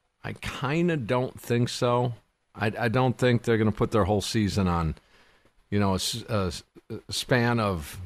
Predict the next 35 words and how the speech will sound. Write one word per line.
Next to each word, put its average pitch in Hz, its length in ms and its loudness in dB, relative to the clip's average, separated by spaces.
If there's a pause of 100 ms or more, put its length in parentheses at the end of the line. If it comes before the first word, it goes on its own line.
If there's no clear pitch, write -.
six - 360 -2
or 117 120 -2
eight 101 300 0
or 87 120 -2
ten 92 320 0
games. 73 480 -6
I, 110 260 0
I 117 40 0
just, 110 360 -2
I 131 120 0
think 175 280 0
they 101 200 2
know 90 300 2
what 98 240 -2
they've 104 220 0
got. 101 420 -2
So - 140 -2
whatever 139 520 2 (520)
the 120 80 2
philosophy 113 720 4
is 110 200 2
heading 113 240 2
into 98 180 4
the 80 80 -4
trade 127 340 2
world 135 440 2 (480)
is 110 140 -2
gonna 131 180 4
be 113 120 4
based 104 360 2
on 101 120 4
what 95 160 2
they've 92 200 2
experienced 87 640 -2
already. 73 420 -4